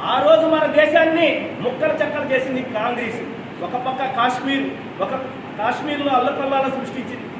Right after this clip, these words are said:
త్రీ సెవెంటీ ఆర్టికల్ పెట్టింది, స్వయం ప్రతి-, అటానమ-, అటానమస్ని ఏర్పాటు చేసి ఈ దేశంలో ఉన్న ప్రాంతాలనే విభజించి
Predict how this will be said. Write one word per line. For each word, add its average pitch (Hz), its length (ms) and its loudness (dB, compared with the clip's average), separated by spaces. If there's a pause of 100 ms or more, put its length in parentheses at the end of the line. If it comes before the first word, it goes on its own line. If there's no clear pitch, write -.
(260)
త్రీ 254 140 -4
సెవెంటీ 302 420 2
ఆర్టికల్ 285 500 2
పెట్టింది, 285 520 -4 (260)
స్వయం 311 280 2
ప్రతి-, 311 260 0
అటానమ-, - 1080 0
అటానమస్ని 311 640 4
ఏర్పాటు 294 320 4
చేసి 294 460 0 (320)
ఈ 294 120 2
దేశంలో 320 480 6
ఉన్న 311 300 2
ప్రాంతాలనే 302 760 0
విభజించి 285 800 0